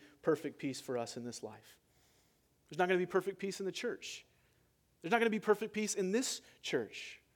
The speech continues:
There will be conflict, but we have this future hope of this coming day when we'll experience gladness,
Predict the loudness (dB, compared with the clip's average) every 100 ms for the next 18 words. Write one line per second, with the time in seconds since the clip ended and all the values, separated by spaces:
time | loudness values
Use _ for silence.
0 | _ _ _ _ _ _ 6 12 12 12
1 | 4 0 0 0 -4 -6 -8 -16 _ _
2 | _ _ _ 4 8 8 8 2 -6 -10
3 | -12 _ _ _ _ _ _ _ _ -2
4 | 4 6 4 0 -4 -4 -4 0 0 2
5 | -2 -2 -10 _ _ -20 -20 _ _ _
6 | 0 2 0 -2 0 2 2 4 4 2
7 | -2 0 0 -2 0 0 0 -2 -6 -10
8 | -20 _ 0 4 4 2 -2 -6 -10